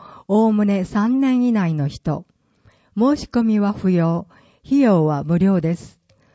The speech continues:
問い合わせ、ヤングハローワーク松本。電話、三一の八六零零。家事家計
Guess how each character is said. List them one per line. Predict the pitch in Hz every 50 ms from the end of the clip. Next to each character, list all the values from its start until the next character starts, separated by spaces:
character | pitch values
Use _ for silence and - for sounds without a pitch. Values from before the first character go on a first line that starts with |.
| _ _ _ _ _ _
問 | - 220 233 247
い | 240 226
合 | 220
わ | 214 214 214
せ、 | - - 196 180 165 - _ _ - _ _ _
ヤ | - 185 214 233
ン | 262 262 254
グ | 226 233
ハ | 220 - 220
ロ | 220 226 226 220 214 202
ー |
ワ | 202 208 196 180
ー | 165
ク | - - 160
松 | 156 156 165 - - 190
本。 | 175 165 160 _ - 160 160 - _ _ _ _ _ _ _ _ _ _ _ _
電 | 180 190 202 202 196 180
話、 | 175 180 170 - - -
三 | 175 - - 220 226 240 240
一 | 240 240 214 - -
の | 202 175 160 165
八 | 165 190 196 _ - 247
六 | 254 254 - - 165
零 | 139 156 160 175 190 185
零。 | 165 170 143 131 - _ _ _ _ _ _ _ _ _ _ _ _ _ _ _ _ _ _ _ _ _ _ _ _ _ _ _
家 | - 285 294
事 | 233 233
家 | _ - 185 180
計 | _ - 208 185 180 180 170